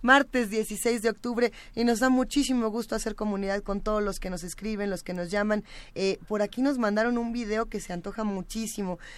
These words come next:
Si no me equivoco, lo mandó Alberquita. Le mandamos un abrazo. Es un video sobre soberanía alimentaria, justamente de, de la colección de, de Pana Prieto.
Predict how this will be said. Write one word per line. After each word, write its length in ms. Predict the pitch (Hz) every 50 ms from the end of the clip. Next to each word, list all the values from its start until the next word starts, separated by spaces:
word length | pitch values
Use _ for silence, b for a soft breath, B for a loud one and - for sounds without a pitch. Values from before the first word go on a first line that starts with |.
| B B
Si 160 | - - 220 220
no 100 | 226 233
me 120 | 254 254
equivoco, 440 | - - 202 214 220 220 - 247 240
lo 140 | 233 208 196
mandó 420 | 190 185 180 190 196 220 214 - - -
Alberquita. 920 | - 190 190 190 185 165 185 185 170 - - - 214 208 - 262 311 - - -
Le 140 | 190 180 175
mandamos 500 | 175 170 180 196 196 214 214 208 - -
un 120 | 214 208
abrazo. 440 | 196 190 190 196 208 208 220 240 226 B B B B B B
Es 320 | - 208 220 220 - - - -
un 100 | 240 254
video 240 | 247 269 247 247 240
sobre 300 | - 262 233 233 226 220
soberanía 540 | - 208 190 190 190 185 202 214 226 226 214
alimentaria, 680 | 208 208 196 185 180 180 - 208 208 220 220 202 B B B B B B
justamente 640 | - - 240 220 - - 226 220 185 220 214 226 214
de, 220 | 208 202 185 156
de 100 | 175 196
la 140 | 190 185 185
colección 680 | - - 190 185 180 170 - - - 208 202 208 214 196
de, 440 | 196 190 185 180 180 175 175 175 -
de 140 | - 190 180
Pana 240 | - 185 190 196
Prieto. 400 | 185 - 202 202 196 - 190 160